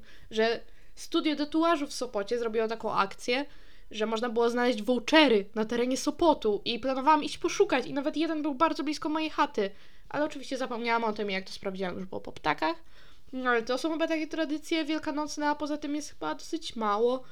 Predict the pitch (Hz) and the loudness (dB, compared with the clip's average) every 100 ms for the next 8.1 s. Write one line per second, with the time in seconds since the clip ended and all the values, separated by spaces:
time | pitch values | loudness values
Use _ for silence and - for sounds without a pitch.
0 | - - 233 247 - 320 349 302 294 247 | -14 -4 -2 -2 0 0 0 0 0 0
1 | 233 208 196 202 240 262 247 254 247 254 | -2 -2 0 2 2 0 -2 0 2 2
2 | 262 - - - - 202 190 202 190 202 | 2 -4 -12 -8 0 0 0 -2 -2 -4
3 | - - 190 190 185 - 190 190 - 190 | -10 -8 -6 -6 -6 -6 -6 -6 -6 -6
4 | 185 190 - - - 196 196 190 190 220 | -6 -8 -12 -12 -12 -6 -4 -2 -4 -6
5 | - 302 311 320 - 214 196 196 196 180 | -4 0 0 0 -2 -2 -2 -4 -2 -2
6 | 190 208 202 196 190 - - 208 196 202 | 0 -2 -4 -4 -6 -6 -4 -2 -2 -2
7 | 208 190 240 - 214 202 196 190 190 185 | 0 0 0 -4 -6 -6 -8 -6 -6 -8